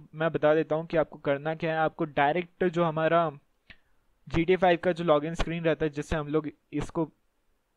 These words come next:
प्ले करते हैं, इससे आपको नहीं करना है। आपके उसमें फ़ाइव एम single player वाला ये जो log-, ये आ जाता है, अ, स्क्रीन, आपको इससे play करना है। तो मैं आपको game एक बार play करके बता देता हूँ कि कैसे ये mod हुआ है और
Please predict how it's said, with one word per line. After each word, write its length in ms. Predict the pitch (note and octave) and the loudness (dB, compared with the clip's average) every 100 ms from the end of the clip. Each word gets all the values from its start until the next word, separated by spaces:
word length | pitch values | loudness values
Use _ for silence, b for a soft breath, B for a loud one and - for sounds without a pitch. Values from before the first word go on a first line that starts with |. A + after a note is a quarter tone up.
| C#3+ | -8
प्ले 480 | D3 C#3 - D#3+ | -6 -6 -4 -4
करते 280 | D#3+ D#3+ E3 | -2 -2 -2
हैं, 100 | E3+ - | -6 -6
इससे 240 | D3 - F#3+ | -10 -2 -2
आपको 220 | F3 F#3 | 0 -4
नहीं 380 | D3+ D3 D#3+ F3 | -6 -8 -6 -6
करना 380 | E3+ D#3 D3+ | -6 -6 -8
है। 280 | D3+ D#3+ G3 - - | -8 -10 -12 -14 -4
आपके 340 | C#3 - E3 | -2 -2 -4
उसमें 400 | E3 - D#3 F#3 - _ _ b b b - - | -6 -6 -8 -8 -10 _ _ b b b -20 2
फ़ाइव 240 | E3+ F3 | 4 4
एम 120 | G3 | 0
single 340 | G3+ D#3 D#3 F3+ | -4 -6 0 0
player 320 | F3 E3 E3+ | 2 2 4
वाला 200 | E3 D#3+ | 4 4
ये 200 | E3 D3 | 2 0
जो 140 | D3+ | -2
log-, 340 | D3+ C#3+ C#3 C#3 | 0 -2 -2 -8
ये 220 | D3 D#3 | -4 2
आ 100 | D3+ | 2
जाता 260 | C#3 C#3 C#3+ | 0 -2 -4
है, 160 | D#3 | -4
अ, 340 | - _ - C#3 _ - | -12 _ -18 -18 _ -14
स्क्रीन, 640 | C#3+ C#3 C3+ - C#3+ E3+ F#3 | -12 -12 -14 -10 -8 -8 -4
आपको 400 | D3 - E3 E3 - | -4 -2 -4 -4 -6
इससे 300 | D#3+ - G3 | -10 0 0
play 260 | F3+ D#3+ D3 | 2 -2 -2
करना 280 | C#3 C3 | -4 -6
है। 100 | C3+ | -8
तो 120 | C#3 D3+ | -6 -4
मैं 100 | D3+ | -4
आपको 300 | D3+ - D#3+ | -4 -6 -4
game 320 | D3 D3+ D#3+ | -2 -4 -6
एक 120 | C#3+ | -4
बार 100 | D#3+ | -4
play 240 | D#3 D3+ | -2 -2
करके 220 | D#3 D3 D#3 | -2 -4 -6
बता 240 | C#3+ C3+ | -4 -4
देता 180 | C3 D3 | -4 -6
हूँ 100 | D#3+ | -8
कि 100 | E3 | -10
कैसे 400 | - C#3+ C#3 E3 | -4 -4 -2 -4
ये 260 | D3+ D3+ | -4 -6
mod 300 | D#3 C#3 D3 | -4 -4 -4
हुआ 300 | C#3+ C3+ C#3+ | -4 -4 -4
है 200 | D3+ D#3 | -4 -4
और 240 | D3+ D3 | -2 -2